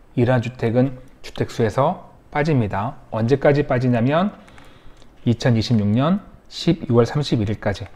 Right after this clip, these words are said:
그러니까 이천이십육 년 소득까지는 주택수에서 빠집니다. 이러한 소형주택을 제외한 비소형주택 세 채 이상 가지고 있고 해당 주택의 보증금 합계액이 삼억을 초과하면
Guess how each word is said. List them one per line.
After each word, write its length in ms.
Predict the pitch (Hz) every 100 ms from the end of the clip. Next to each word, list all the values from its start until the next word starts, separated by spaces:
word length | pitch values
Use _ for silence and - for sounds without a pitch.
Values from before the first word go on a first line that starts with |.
| -
그러니까 440 | - 110 127 117 113 - - - -
이천이십육 640 | 135 131 156 127 151 131 123
년 320 | 131 143 165
소득까지는 720 | - 180 143 - 143 127 127 - - -
주택수에서 800 | - - 113 - 110 123 143 - - -
빠집니다. 760 | 123 127 123 107 98 95 113 180 - - - - - - - - - - - - -
이러한 300 | 131 123 131
소형주택을 600 | 127 180 185 156 - 151 147
제외한 520 | 117 120 120 104 - - - - -
비소형주택 960 | - 151 139 165 165 123 - 123 - - -
세 300 | - 170 165
채 120 | 151
이상 200 | 135 131
가지고 360 | 107 110 113
있고 540 | 113 107 - 170 208 208 - - - - - - -
해당 180 | 147 131
주택의 500 | 113 - 110 107 - - - - - -
보증금 360 | - 117 127 123
합계액이 720 | 127 147 127 113 120 123 127
삼억을 440 | - - 139 135 135
초과하면 560 | - 147 143 113 113